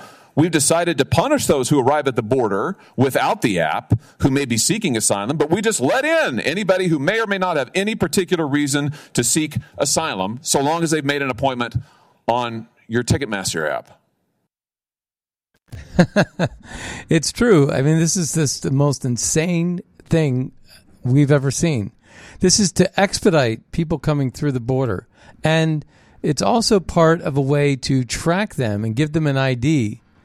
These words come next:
Speaker 2: And this app is allowing the government to collect the i-, identification data,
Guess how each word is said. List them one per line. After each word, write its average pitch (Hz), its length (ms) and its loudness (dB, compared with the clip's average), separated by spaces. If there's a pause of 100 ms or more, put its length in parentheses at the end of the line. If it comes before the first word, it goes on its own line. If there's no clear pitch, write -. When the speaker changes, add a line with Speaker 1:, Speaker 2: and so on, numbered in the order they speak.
(340)
Speaker 2:
And 151 340 2
this 147 380 0
app 170 420 0 (300)
is 151 160 0
allowing 156 600 0
the 131 100 -2
government 123 720 -2 (1000)
to 180 500 4 (160)
collect 185 580 0 (120)
the 165 520 0
i-, 160 320 0
identification 170 920 0
data, 107 420 -2